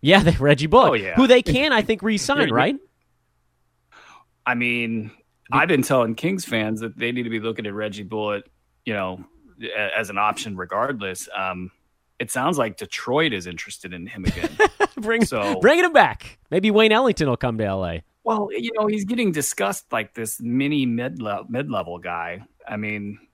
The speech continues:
Speaker 2: it, it's funny how soft the market got on him. And it, part of it is because he didn't play well in L A. You know, he wasn't playing, he wasn't, sh-, you know, he was shooting lights out, but he
Speaker 1: Yeah.
Speaker 2: wasn't playing, you know, into the headlines or anything in Detroit. So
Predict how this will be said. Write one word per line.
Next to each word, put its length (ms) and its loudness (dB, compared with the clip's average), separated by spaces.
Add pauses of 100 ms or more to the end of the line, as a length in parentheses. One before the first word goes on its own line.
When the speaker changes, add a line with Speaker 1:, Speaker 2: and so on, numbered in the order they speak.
(140)
Speaker 2:
it, 240 -8
it's 160 -8
funny 280 2
how 120 2
soft 380 -2
the 40 -12
market 380 -8
got 240 -2
on 180 -10
him. 400 -18
And 120 0
it, 180 -2
part 220 -2
of 80 -2
it 200 -2
is 120 -8
because 260 -6
he 60 -6
didn't 200 0
play 220 -6
well 260 -4
in 80 -8
L 180 -4
A. 300 -6 (200)
You 140 -8
know, 120 -6
he 80 -4
wasn't 340 0
playing, 280 0
he 60 -2
wasn't, 220 -2
sh-, 200 -8
you 140 -8
know, 140 -8
he 100 -14
was 100 -12
shooting 260 -2
lights 220 -8
out, 100 -4
but 80 -4
he 60 -4
Speaker 1:
Yeah. 40 -4
Speaker 2:
wasn't 220 -8
playing, 400 -6 (380)
you 80 -8
know, 160 -10 (320)
into 220 -4
the 100 -8
headlines 580 -4
or 60 -10
anything 260 -12
in 80 -14
Detroit. 400 -8
So 140 -8